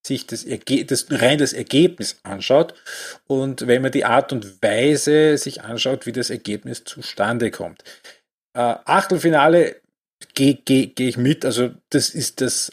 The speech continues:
absolute Minimum, wär's auch zweitausendsechzehn gewesen und man, am Ende hat auch da nur ein Tor gefehlt, im Grunde genommen, ne?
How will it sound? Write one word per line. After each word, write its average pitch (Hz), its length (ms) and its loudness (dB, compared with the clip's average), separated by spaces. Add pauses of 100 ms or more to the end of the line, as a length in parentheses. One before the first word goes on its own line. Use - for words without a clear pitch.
absolute 143 600 2
Minimum, 156 500 0
wär's 131 220 4
auch 139 160 0
zweitausendsechzehn 127 1300 -2
gewesen 131 520 0
und 117 420 -14 (280)
man, 110 200 -18
am 117 140 -10
Ende 123 340 0
hat 117 160 0
auch 127 220 2
da 127 280 4
nur 120 260 2
ein 110 200 -10
Tor 113 240 -2
gefehlt, 123 600 -4
im - 40 -20 (400)
Grunde 117 220 -8
genommen, 101 320 -8
ne? 123 120 -10